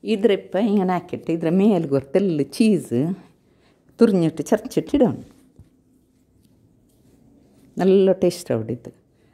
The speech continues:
ആ പിസ്സ, ഏ, ഇത് ഇದ್ರ മേലേക്ക് ഞങ്ങൾ ചീസ് ഇട്ടെങ്കിൽ അതെല്ലാം ഏലിട്ട്, ആ, ഞങ്ങൾ ബേ-, വേവ് ബട്ടുമ്പത്ത് ഇതെല്ലാം ഏലിട്ട് നല്ല ഇക്കണം. മക്കൾക്കಂತೂ ചുമ്മാ ഇഷ്ട അവിടെ ഇത്. മക്ക സರು ಚ-, ಶಾಲೆ ಬಿಟ್ಟು ಬಂದಪ್ಪ ಇದಾಕಿ ಕೊಡ್ತೇನೆ. നല്ല ಕಸಿಯಲ್ಲಿ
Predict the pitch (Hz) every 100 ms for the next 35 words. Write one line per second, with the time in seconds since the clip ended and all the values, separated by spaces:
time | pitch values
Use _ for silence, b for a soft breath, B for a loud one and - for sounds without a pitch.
0 | - 143 170 165 143 139 139 143 135 143
1 | 147 143 131 131 156 139 151 165 147 -
2 | 135 135 127 226 202 165 - - 117 135
3 | 147 151 143 170 220 170 110 - - 143
4 | 220 b b b b 127 151 143 147 -
5 | _ 143 147 147 156 - - 175 175 139
6 | 127 123 131 131 196 151 143 143 151 170
7 | 151 123 143 156 185 185 170 - 110 156
8 | 156 175 165 147 147 - 160 175 180 170
9 | 165 - 117 104 110 - _ _ _ _
10 | _ _ _ _ b b b _ 190 -
11 | 185 214 190 170 185 180 - 156 185 180
12 | 185 - 165 156 156 - 156 160 160 151
13 | - 143 - - 156 214 175 160 165 165
14 | - 180 160 160